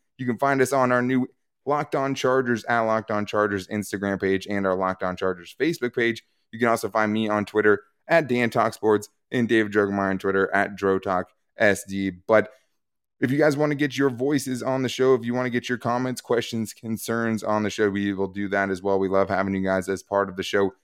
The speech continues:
You can call into three two three, five two four, seven nine two four. We're trying to get every Chargers voicemail played throughout the show, but we have more surprises for you guys this week.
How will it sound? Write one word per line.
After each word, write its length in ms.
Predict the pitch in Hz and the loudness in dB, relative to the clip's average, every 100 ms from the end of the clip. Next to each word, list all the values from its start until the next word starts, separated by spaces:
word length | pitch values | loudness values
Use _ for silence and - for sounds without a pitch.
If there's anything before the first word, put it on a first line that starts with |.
| _ | _
You 80 | 117 | -6
can 80 | 107 | 0
call 160 | 120 | 2
into 160 | 117 117 | 2 -2
three 220 | 123 139 | -2 -2
two 140 | 131 120 | -2 -4
three, 340 | 110 117 110 _ _ _ | 0 0 -2 _ _ _
five 260 | 101 98 | 0 0
two 120 | 95 | -2
four, 300 | 92 95 95 | -4 -2 -2
seven 580 | - - 131 135 123 90 | -2 0 2 2 -2 -2
nine 340 | 101 98 98 92 | 0 0 -2 -4
two 260 | 101 95 | -4 -6
four. 420 | - 101 95 92 - _ - | -4 -2 0 0 -4 _ -6
We're 80 | 101 | 0
trying 200 | 107 101 | 0 2
to 40 | |
get 160 | 98 98 | 0 2
every 260 | 98 95 | 0 -2
Chargers 320 | 92 95 92 | -2 -2 -2
voicemail 480 | 90 95 - 95 87 | -2 -2 -2 -6 -4
played 220 | 98 92 | -2 -2
throughout 240 | 95 95 90 | 0 -2 -2
the 60 | |
show, 280 | 90 101 90 - | -2 -2 -2 2
but 180 | 131 - - _ | 0 0 -16 _
we 80 | 135 | 4
have 80 | 127 | 4
more 160 | 131 | 2
surprises 500 | 135 - 123 120 113 | -2 0 0 0 -6
for 180 | - 120 | -4 -2
you 80 | 113 | -2
guys 280 | 110 110 98 | -2 -2 -4
this 220 | 104 113 | -10 -4
week. 260 | 135 143 | -6 -6